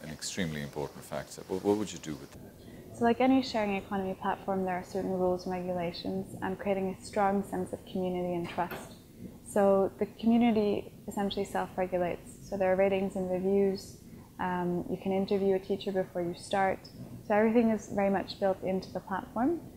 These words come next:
Speaker 2: What we did to start off with is actually target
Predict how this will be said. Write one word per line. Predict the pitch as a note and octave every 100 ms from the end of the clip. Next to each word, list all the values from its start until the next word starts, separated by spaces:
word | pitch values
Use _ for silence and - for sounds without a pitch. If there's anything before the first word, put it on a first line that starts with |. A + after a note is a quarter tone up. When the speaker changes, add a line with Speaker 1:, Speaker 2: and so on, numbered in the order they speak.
| - -
Speaker 2:
What | G#3 - A3
we | A3
did | G#3+ G3+ - - -
to | - G3
start | - G3 G#3 -
off | A3+ - G3
with | F3+
is | F#3 F#3+
actually | - - G3
target | - F#3+ F#3